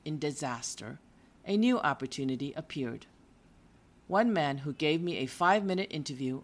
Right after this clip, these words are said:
over the phone and hired me led me to move to an island nation. Had that not have happened, I would have never moved abroad to live and work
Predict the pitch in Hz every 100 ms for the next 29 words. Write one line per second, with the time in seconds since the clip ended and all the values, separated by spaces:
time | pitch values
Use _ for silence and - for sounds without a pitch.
0 | - 147 165 190 - 135 123 135 139 127
1 | - 180 202 135 123 120 - - - -
2 | 165 190 156 135 - 147 151 175 151 131
3 | - 139 131 143 151 160 170 143 127 -
4 | 117 120 - _ _ _ _ _ _ -
5 | 139 131 185 226 - 143 123 - - 127
6 | 120 - 131 117 127 165 - - _ -
7 | _ - 156 151 156 139 131 - - _
8 | - 147 151 143 185 190 165 147 147 139
9 | 139 120 123 - 127 139 147 160 170 139
10 | 131 139